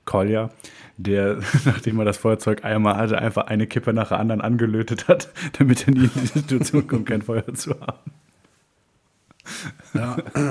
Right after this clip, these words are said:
Speaker 1: Oder so.
Speaker 2: <laughs> Vor allem, stell dir vor, dann willst du, willst du die Kippe so ganz cool aus dem Fenster schnippen und dann ist halt irgendwie Aufwind. <laughs> Und die wird nach oben geschleudert.
Speaker 1: Meinst du, die hatten Fenster, die sie einfach so aufmachen konnten?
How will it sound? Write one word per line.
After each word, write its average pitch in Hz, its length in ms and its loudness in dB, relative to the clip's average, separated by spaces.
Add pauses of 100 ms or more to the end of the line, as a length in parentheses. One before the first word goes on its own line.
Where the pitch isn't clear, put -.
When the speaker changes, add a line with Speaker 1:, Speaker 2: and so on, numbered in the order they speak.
(1400)
Speaker 1:
Oder 101 200 -4
so. 107 180 -2 (140)
Speaker 2:
<laughs> - 180 -6
Vor 143 160 0
allem, 147 220 2
stell 180 100 0 (200)
dir - 20 -2
vor, 135 140 -2
dann 120 120 -2
willst 127 180 -2
du, 117 160 0 (320)
willst 117 140 -2
du 131 60 0
die 123 60 0
Kippe 147 200 0
so 123 140 0
ganz 127 320 0
cool 139 120 2
aus 123 120 -2
dem 117 80 0
Fenster 131 340 0
schnippen 123 380 -2
und - 180 -2
dann 151 120 -2 (120)
ist 127 100 -4
halt 120 120 -2
irgendwie 127 180 -2
Aufwind. 135 640 -4
<laughs> 165 720 -6
Und 113 200 -2
die 135 160 0
wird 151 120 2
nach 120 160 -4
oben 143 220 0
geschleudert. 101 680 -6
Speaker 1:
Meinst 117 180 -6
du, 185 80 -2
die 131 120 0
hatten 127 180 -4
Fenster, 170 640 -4
die 120 200 -4
sie 120 120 -2
einfach 123 260 -2 (420)
so 123 380 -6
aufmachen 135 460 -4
konnten? 147 480 -8